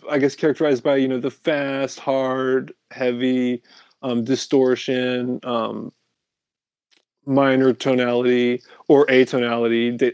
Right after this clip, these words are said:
di-, you know, um, discord and dissonance, and, you know, the, the vocals could be of several types, right? Um,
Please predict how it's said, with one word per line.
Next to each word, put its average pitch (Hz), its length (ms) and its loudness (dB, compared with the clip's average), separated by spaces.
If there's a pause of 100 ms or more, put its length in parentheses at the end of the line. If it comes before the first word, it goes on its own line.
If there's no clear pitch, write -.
(100)
di-, 131 280 0
you 120 60 -4
know, 110 240 -4
um, 107 300 -8 (420)
discord 131 720 4
and 120 140 0
dissonance, 120 800 -2 (480)
and, 117 680 0 (160)
you 131 100 2
know, 117 200 4
the, 123 360 2 (180)
the 139 160 6
vocals 156 440 4
could 127 180 -2
be 127 340 2
of 120 340 -4 (100)
several 123 340 -2
types, 107 480 -6 (200)
right? 107 280 -4 (460)
Um, 127 380 -4